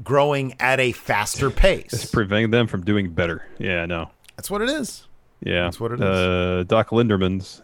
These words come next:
Speaker 2: is the recent trend of C F O dollar sign themes disappearing, another sign that Undisputed Era might be on the way out.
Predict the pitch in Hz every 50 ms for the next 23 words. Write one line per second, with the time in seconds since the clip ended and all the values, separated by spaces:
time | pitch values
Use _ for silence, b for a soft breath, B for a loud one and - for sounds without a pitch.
0 | - - 98 98 95 95 92 87 90 98 101 135 135 - - 113 - - - 120
1 | 117 120 120 104 110 107 - - 127 117 101 - - 117 110 107 95 104 107 110
2 | 107 98 - - 110 104 104 98 90 - - 113 107 104 98 92 - 101 - -
3 | - - 110 107 101 95 95 95 92 - - 101 98 95 92 90 95 98 92 95
4 | - - 107 101 95 - - 101 98 95 90 87 87 90 98 - 104 101 98 92
5 | 90 90 90 87 87 87 90 92 92 87 92 87 - - -